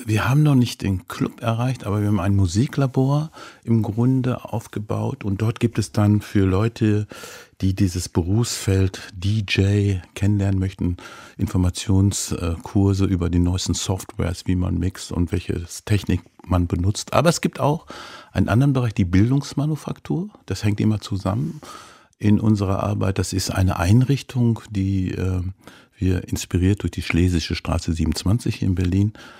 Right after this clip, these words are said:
ähm, erfahren haben, dass wir mit jungen Leuten, die ihre Schule geworfen haben, ihre Ausbildung, dass wir die, dass wir ihnen zuhören und dass wir sagen, hey, was ist das Problem? Was möchtest du? Und dann gibt es diese Teams,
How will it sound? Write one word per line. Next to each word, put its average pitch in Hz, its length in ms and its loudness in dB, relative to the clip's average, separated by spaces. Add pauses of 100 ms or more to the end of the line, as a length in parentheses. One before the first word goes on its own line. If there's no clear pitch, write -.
(380)
ähm, 90 320 2 (100)
erfahren 101 500 2
haben, 107 140 4
dass 98 220 -2
wir 98 100 4
mit 95 220 2
jungen 117 280 6
Leuten, 101 320 0
die 90 140 0
ihre 92 140 -2
Schule 123 280 -2
geworfen 101 500 -2
haben, 92 160 -2
ihre 85 200 -6
Ausbildung, 98 500 -4
dass - 140 -10
wir - 80 -8
die, 92 260 -2 (300)
dass - 180 -4
wir - 60 2
ihnen 98 100 6
zuhören 110 760 0
und 90 200 0
dass 92 160 -2
wir 101 60 2
sagen, 98 240 0
hey, 101 320 2 (500)
was 98 160 0
ist - 160 -6
das 101 100 -4
Problem? 90 360 0
Was 98 180 0
möchtest - 460 0
du? 82 60 -2
Und 82 100 2
dann 95 240 4
gibt - 180 0
es 104 100 0
diese 90 240 -2
Teams, - 800 0